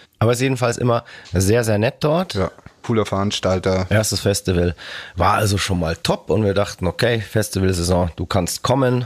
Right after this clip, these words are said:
Speaker 1: und jetzt geht die Sause los. Dann ging dieses Jahr aber erstmal mit einem, ja, muss man schon sagen, Schock weiter.
Speaker 2: Was Schlimmeres habe ich nie erlebt.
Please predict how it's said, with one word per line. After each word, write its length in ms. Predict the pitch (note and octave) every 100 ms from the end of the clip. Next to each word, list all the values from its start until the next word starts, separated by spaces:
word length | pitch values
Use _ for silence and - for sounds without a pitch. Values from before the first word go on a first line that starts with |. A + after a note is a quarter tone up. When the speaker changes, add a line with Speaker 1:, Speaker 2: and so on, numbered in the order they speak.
| G2
Speaker 1:
und 160 | F#2
jetzt 280 | G2 - -
geht 220 | F#2+ F#2+ -
die 100 | F2
Sause 560 | - - F#2 F#2 F2 F2+
los. 440 | F2+ E2+ - - _ _ _ _ - _ -
Dann 160 | G2
ging 180 | G#2 B2
dieses 320 | C3+ B2+ G#2
Jahr 480 | G2 F#2+ A2+ C#3+ C3+
aber 240 | A2 G2+ -
erstmal 560 | G#2 - A#2 A2+ A2+
mit 240 | A2+ A2 -
einem, 520 | G#2 G#2 G#2+ G#2+ G#2+ - _ _ _ _ _ _ _ -
ja, 100 | F#2
muss 180 | G#2 B2
man 120 | A2+
schon 220 | A2+ A#2
sagen, 400 | A#2 A#2 A#2+ A2+ -
Schock 540 | - - - - - _ _ _ _ _
weiter. 600 | - F2 D2+ - D2 D2+ - _ _ - D#2+ F#2
Speaker 2:
Was 140 | - -
Schlimmeres 540 | G2+ G#2 B2+ A#2 -
habe 200 | A2 A2
ich 100 | G#2+
nie 120 | A2+
erlebt. 500 | A#2 A2+ A2+ - -